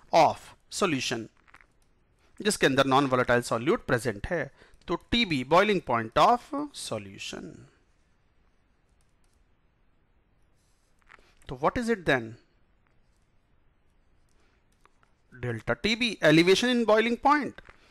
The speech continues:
Similarly, जरा यहां देखो, ये मैंने इसे वर्टिकल मान लिया है, हालांकि वर्टिकल exactly होता नहीं है, but बहुत कम स्लोप होता है ये।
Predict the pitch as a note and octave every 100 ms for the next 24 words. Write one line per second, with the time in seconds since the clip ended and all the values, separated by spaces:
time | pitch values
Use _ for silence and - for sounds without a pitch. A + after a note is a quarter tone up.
0 | - - - G#3 G#3+ G#3+ B3+ - D#3 C#3+
1 | C#3+ - - C4 - - C#3+ A#2+ - -
2 | A#3 C#4 C4 F3 E3+ G#3 A3+ F#3 C3 A#2
3 | B2+ G3+ _ _ _ - _ _ _ _
4 | - D3 E3+ A3 - C#3+ C#3+ F#3 F#3 C3
5 | C#3+ - F#3+ F#3+ G#3+ F#3+ A3+ B3+ C4 G#3+
6 | A#3 - _ - C#4 C4+ F#3 - - G#3
7 | G3 C#3 A#2+ C#3+ D#3 F#3+ C#3+ B2